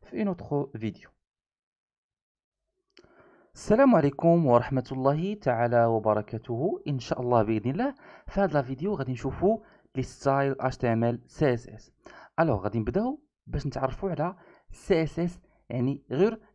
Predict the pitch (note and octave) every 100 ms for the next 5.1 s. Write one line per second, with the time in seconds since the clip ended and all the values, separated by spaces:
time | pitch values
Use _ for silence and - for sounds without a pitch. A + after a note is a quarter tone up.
0 | _ F#3+ F#3+ - E3 D3 - - - -
1 | _ - A#2+ B2+ A3+ - - B2 B2 C#3
2 | D3 - E3+ - - A3 B3 D#3 C#3+ C3
3 | C3 - - C#3+ A#2 - - - _ -
4 | - - D#3 C#3 - - - G3 G#3 A3
5 | A4